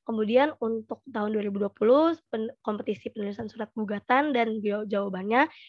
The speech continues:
ini kami juara tiga tadi. Nah, dan juga kami ikut, eh, penulisan legal opinion di F S H uin Wali, uin Wali Songo. Nah, ini kami, eh, cuman sampai tahap,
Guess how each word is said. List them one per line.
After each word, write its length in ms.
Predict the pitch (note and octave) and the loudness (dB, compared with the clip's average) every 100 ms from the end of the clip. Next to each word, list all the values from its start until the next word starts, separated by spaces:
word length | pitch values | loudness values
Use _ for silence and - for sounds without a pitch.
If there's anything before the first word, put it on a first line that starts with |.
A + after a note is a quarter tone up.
| _ A3+ | _ -6
ini 160 | A3+ | -4
kami 400 | A3+ G#3 G#3+ G#3 | -6 -6 -6 -6
juara 480 | G3+ G3+ G3+ G#3+ G3+ | -2 -2 -2 -2 -4
tiga 400 | - F#3+ G#3 A3 D4+ | -8 -12 -8 -6 -6
tadi. 320 | A#3 G3+ E4 _ _ _ _ _ _ - - | -6 -6 -6 _ _ _ _ _ _ -18 -6
Nah, 240 | G#3+ G#3 A3 - | -4 -4 -6 -6
dan 160 | G3+ G3+ | -4 -4
juga 320 | G3 A#3+ D#4 - - _ | 4 6 4 2 -20 _
kami 400 | - A3+ D4 D4 | -2 0 0 -2
ikut, 240 | - E4 - _ _ _ A3+ | -2 -4 -6 _ _ _ 0
eh, 300 | A3+ A3+ A3+ | 2 2 2
penulisan 560 | A#3 A#3+ A#3 A3+ D4+ | 0 0 0 0 0
legal 320 | D4 A3 G#3+ A3 | 0 0 0 -2
opinion 560 | A#3 C#4 D4 B3+ A#3 | -6 -2 0 0 -2
di 240 | A3 C4+ - | -2 -2 -4
F 160 | G#3+ | -8
S 160 | G#3 - | -10 0
H 240 | B3+ C#4 _ _ | 2 2 _ _
uin 180 | A#3 B3 | -2 0
Wali, 320 | C4 A3 G#3 A3 _ - - | 0 -2 -4 -8 _ -18 -12
uin 220 | A#3+ C4+ C#4 | -4 -2 -2
Wali 240 | A#3 G#3+ | -2 -2
Songo. 480 | - G3 G3+ G3 - - - - | -4 -6 -2 -2 -4 -14 -16 -10
Nah, 40 | G3+ | -6
ini 160 | G#3+ | -6
kami, 420 | A#3 A3 A3 C4 C4 | -6 -4 0 0 -2
eh, 320 | - G#3 G#3 | -4 -6 -6
cuman 320 | - - A#3+ A3+ | -8 -12 -10 -8
sampai 240 | A3 A#3 - | -6 -6 -6
tahap, 380 | B3 G3+ C#4 | -8 2 2